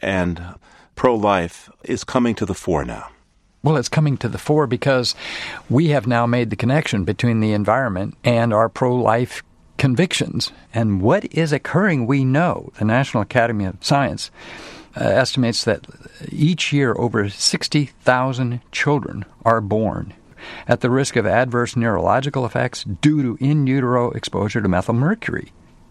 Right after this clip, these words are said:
Speaker 2: that comes from coal-burning utility plants. And so regulating mercury emissions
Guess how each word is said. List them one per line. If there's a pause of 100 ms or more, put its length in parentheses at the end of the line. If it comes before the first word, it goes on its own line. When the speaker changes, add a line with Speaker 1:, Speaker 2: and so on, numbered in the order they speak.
(120)
Speaker 2:
that
comes
from
coal-burning
utility
plants. (540)
And
so (140)
regulating
mercury (140)
emissions